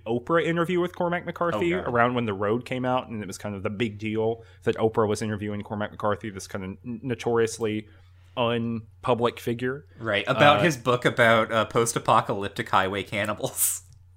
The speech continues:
Speaker 1: Yes, he says basically the exact same thing. That he is, he is so lucky that some other person must be infinitely unlucky to make up for it.
Speaker 2: Wow.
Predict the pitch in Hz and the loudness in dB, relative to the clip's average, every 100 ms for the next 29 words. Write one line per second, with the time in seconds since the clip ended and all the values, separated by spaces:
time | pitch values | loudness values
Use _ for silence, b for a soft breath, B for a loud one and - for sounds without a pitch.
0 | - 139 113 87 - - - - 151 147 | -14 -4 -2 -2 -6 -12 -12 -4 -2 2
1 | 151 127 113 123 107 117 107 110 - 98 | 6 6 4 -2 2 2 2 -2 -4 -6
2 | 92 78 87 85 - 82 - 85 90 110 | -8 -12 -14 -12 -12 -12 -14 -14 -14 -16
3 | - - - - - 113 107 - 143 131 | -20 -20 -20 -16 -2 -2 0 2 2 2
4 | - 107 131 120 - 151 151 131 131 117 | 0 -2 0 0 2 6 6 8 4 4
5 | 101 87 85 b - 110 - 143 135 120 | -4 -8 -12 b -8 -6 0 2 2 2
6 | 117 113 104 - 92 90 87 - 123 - | 0 0 -2 -2 -6 -6 -12 -8 -4 -2
7 | 208 214 170 135 - 123 113 117 107 92 | -4 0 2 2 -2 -6 -4 -2 -2 -2
8 | 92 95 85 - 101 90 87 92 - - | -6 -8 -10 -6 -4 -4 -6 -8 -10 -4
9 | 139 - - - - 92 85 90 73 78 | 0 0 -2 -12 -16 -12 -8 -8 -8 -12